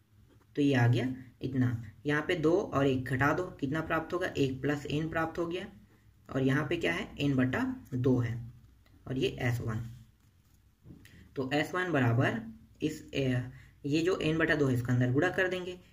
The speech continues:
तो ये हो जाएगा एन बटा दो प्लस एन का वर्ग हो जाएगा, दोनों के साथ लिख लो क्योंकि दोनों के साथ ही गुणा होगा। तो ये आ गया एन प्लस एन वर्ग अपान दो हो जाएगा। ठीक, यहाँ तक आ गया, इसको एक समीकरण नाम दे देते हैं। अब हम एस टू के लिए निकालते हैं,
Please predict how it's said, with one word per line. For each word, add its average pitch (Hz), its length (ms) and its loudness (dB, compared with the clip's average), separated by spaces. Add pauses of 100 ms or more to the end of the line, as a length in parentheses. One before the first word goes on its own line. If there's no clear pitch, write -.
(140)
तो 147 60 -2
ये 143 120 4
हो 156 120 4
जाएगा 127 440 2 (120)
एन 135 280 2 (800)
बटा 131 180 -2
दो 160 200 4 (760)
प्लस 165 400 0 (1500)
एन 135 220 0
का 113 260 -4
वर्ग 131 240 2
हो 120 120 2
जाएगा, 117 260 4
दोनों 151 260 4
के 139 100 -6
साथ 120 220 0
लिख 117 120 2
लो 117 140 2
क्योंकि 131 200 0
दोनों 143 240 0
के - 80 -6
साथ 139 220 -2
ही 165 60 -2
गुणा 131 220 4
होगा। 113 300 -2 (340)
तो 151 60 2
ये 151 60 6
आ 135 80 4
गया 180 200 0 (320)
एन 165 220 -2
प्लस 165 340 -2
एन 156 220 0 (300)
वर्ग 160 340 2 (280)
अपान 151 460 2 (280)
दो 139 160 6
हो 120 140 4
जाएगा। 113 280 2
ठीक, 214 260 -4
यहाँ 143 200 2
तक 175 140 -2
आ 170 80 2
गया, 185 120 0
इसको 151 200 -2
एक 135 140 0
समीकरण 127 420 2
नाम 117 200 4
दे 120 100 6
देते 117 200 4
हैं। - 380 -6
अब 185 140 2
हम 196 240 -4
एस 147 200 0
टू 156 80 0
के 151 120 2
लिए 151 120 6
निकालते 139 400 0
हैं, 135 180 -4